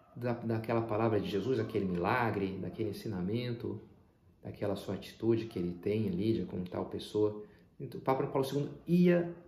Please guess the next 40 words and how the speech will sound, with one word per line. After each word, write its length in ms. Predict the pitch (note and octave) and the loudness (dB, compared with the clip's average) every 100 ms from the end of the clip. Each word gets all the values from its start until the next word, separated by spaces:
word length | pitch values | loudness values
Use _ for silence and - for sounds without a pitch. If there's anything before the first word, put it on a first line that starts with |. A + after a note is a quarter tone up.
| - | -8
buscar, 640 | B2 A#2 - B2 B2 - | -4 -4 0 4 4 2
ia 320 | E3 E3+ D#3+ | 4 6 6
se 160 | - - | 2 -2
apoiar. 640 | - G#2 G2+ G#2 G#2+ - - - - - _ _ _ _ _ | -2 0 2 2 0 -6 -14 -20 -20 -20 _ _ _ _ _
Bom 120 | - A3 | -12 -4
que 100 | - | -4
a 20 | |
gente 140 | - | -2
tem 140 | C#3 A#2+ | -2 0
essa, 440 | A2 G#2+ G#2 - - - - | 0 -4 -6 -10 -20 -20 -8
esse 280 | - - A2+ | -6 -4 -4
bendito 680 | - - - A2 G#2+ A2+ B2 | -6 -10 -4 0 0 0 0
instinto 440 | A2 - C3 A#2+ | -2 -2 -4 -4
também 320 | - G#2+ A2 | -4 0 2
de 160 | A2 - - - - - | 2 -2 -8 -18 -20 -2
voltar 460 | A2 G#2+ - B2+ A2+ | 4 4 4 2 2
uma 120 | A2 | 2
vez 260 | G#2+ G#2 | 2 0
e 60 | G2+ | 4
outra 420 | G2 G2 G2 F#2+ - - - _ _ | 4 4 0 -6 -8 -20 -20 _ _
às 200 | G#2+ G2 | -8 -8
Escrituras 920 | - - - G2+ G#2 G#2+ G#2+ G2 F#2 | -6 -6 -2 0 2 2 2 0 -2
e 120 | F#2+ | -4
querer 520 | F2 G2+ F#2+ G2+ G2 - | -6 -4 0 2 2 -4
se 140 | - | -6
alimentar 400 | G2+ G2+ G2 A2+ | -2 -2 0 -2
muito 260 | G2+ G#2+ F#2+ | -2 -4 -4
disso. 320 | G2 F#2+ G#2 | -2 -4 -4
A, 80 | G2 F#2+ | -6 -6
toda 280 | - A2+ G#2+ | -2 2 2
a 60 | |
teologia 560 | - A2 G2 F2 B2+ A#2+ | 2 2 2 2 4 4
se 160 | - | 4
alimenta 320 | G#2 G2+ G2 G2 | 2 2 -2 0
disso 220 | A2+ E3+ | 0 0
e 60 | |
também 220 | D#3+ D#3 C#3+ | -4 -2 -2
a 60 | |
nossa 240 | B2+ A2+ G#2 | -2 -4 -2
vida 340 | A2+ G2+ G2+ | -2 -2 -4